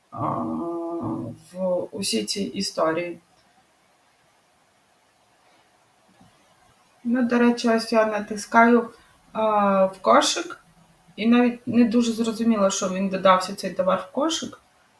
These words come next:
Вже я десь з третього разу зрозуміла, що тут не буде сповіщення. Все-таки користувачі до цього привик-, звикли.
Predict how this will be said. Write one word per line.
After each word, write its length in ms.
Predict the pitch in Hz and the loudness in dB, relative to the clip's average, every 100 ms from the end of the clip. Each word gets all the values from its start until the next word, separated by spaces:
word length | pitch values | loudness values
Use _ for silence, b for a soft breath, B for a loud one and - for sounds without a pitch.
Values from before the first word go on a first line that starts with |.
| _ _ _ _ | _ _ _ _
Вже 260 | 185 202 202 | -2 4 8
я 260 | 190 185 - | 8 6 -8
десь 340 | - 180 190 190 | -12 0 0 0
з 80 | - | -2
третього 440 | 208 196 208 196 185 - 202 | 0 2 4 6 6 6 4
разу 280 | 208 214 196 | 6 4 0
зрозуміла, 680 | 196 202 175 190 175 180 | -4 -6 -2 0 4 4
що 280 | 185 196 185 | 2 2 2
тут 260 | 180 190 196 | 0 -6 -6
не 80 | |
буде 300 | 190 185 180 | -6 -6 -8
сповіщення. 880 | 185 - 185 226 330 - 320 262 226 B B | -10 -4 -2 0 -2 0 2 4 2 B B
Все-таки 360 | - 233 - 214 | -20 -18 -10 -4
користувачі 680 | 226 208 208 214 202 202 196 | -2 -2 -4 -4 -4 -4 -4
до 100 | 208 | -4
цього 320 | 208 196 196 | 0 0 0
привик-, 640 | - 202 202 254 320 269 | -2 0 4 4 2 -2
звикли. 540 | 208 226 320 302 262 | 0 2 2 2 -2